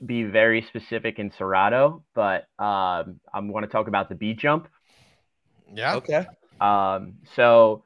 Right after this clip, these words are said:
Speaker 1: before beat jump, I was pretty much auto looping, I, like, to jump into songs. I was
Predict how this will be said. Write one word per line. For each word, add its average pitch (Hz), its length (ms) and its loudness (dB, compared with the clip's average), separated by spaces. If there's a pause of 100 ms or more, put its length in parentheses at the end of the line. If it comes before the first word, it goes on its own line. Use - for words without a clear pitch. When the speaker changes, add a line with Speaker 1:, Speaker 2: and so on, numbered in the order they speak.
(320)
Speaker 1:
before 160 340 4
beat 139 240 -2
jump, 180 280 0 (100)
I 120 200 6
was 151 320 0 (360)
pretty 117 240 -4
much 113 280 -2 (120)
auto 110 300 2
looping, 156 560 -2
I, - 60 -8 (140)
like, 110 240 -4
to 107 80 -6
jump 110 400 -4
into 113 240 -12
songs. 104 440 -8
I 107 100 2
was 110 160 -4